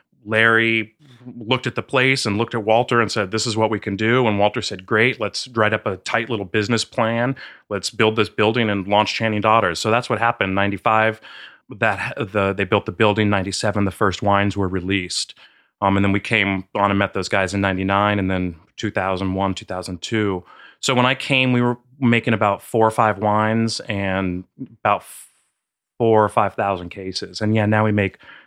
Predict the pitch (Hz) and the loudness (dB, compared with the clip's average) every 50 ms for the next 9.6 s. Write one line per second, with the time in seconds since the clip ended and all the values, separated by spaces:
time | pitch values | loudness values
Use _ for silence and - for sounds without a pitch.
0 | _ _ _ 113 104 104 98 90 95 87 - - 104 95 - - 101 95 95 92 | _ _ _ 2 2 2 2 0 -2 -2 0 0 2 2 2 2 2 4 4 4
1 | 92 92 87 85 98 92 90 98 101 95 101 92 95 101 98 - 107 92 95 92 | 2 0 0 0 0 0 2 0 0 0 2 2 2 2 2 2 2 2 2 0
2 | 95 90 82 98 92 92 90 92 87 - - - 95 87 - - 82 - _ _ | -2 -2 0 2 2 2 2 0 -2 -6 -6 -6 -6 -6 -6 -8 -12 -16 _ _
3 | _ _ _ _ _ _ _ - - - - - - - 104 95 - 92 90 87 | _ _ _ _ _ _ _ -8 -8 -8 -8 -10 -8 -6 -6 -6 -6 -6 -8 -8
4 | 85 85 80 85 87 82 87 85 85 82 87 95 95 95 87 80 85 - - 113 | -8 -10 -8 -8 -8 -8 -8 -10 -8 -2 0 2 2 2 0 -2 -4 -2 0 0
5 | 104 98 - - - - - - - - 135 117 107 113 120 127 123 120 107 113 | 0 0 -2 -6 -12 -14 -14 -16 -6 -2 -2 -2 0 2 0 2 2 2 0 0
6 | 110 92 - 123 117 - 135 120 110 104 90 - 117 110 104 104 98 - - - | 0 2 2 0 2 2 2 2 2 0 0 2 4 4 4 4 2 0 0 -2
7 | 98 90 85 - - - 107 101 92 85 - - - - - _ - - - _ | -2 0 0 -4 -8 -8 -6 -6 -6 -4 -4 -4 -4 -6 -8 _ -20 -20 -6 _
8 | - 104 101 101 101 98 - 107 92 87 - - 110 98 95 98 90 87 - - | -2 0 0 0 0 -2 -4 -4 -4 -4 -4 -2 -2 0 0 0 -2 -2 -4 -4
9 | 98 87 - - 110 92 85 85 - - 85 78 | -6 -8 -4 -2 -2 -2 -2 -4 -6 -8 -10 -10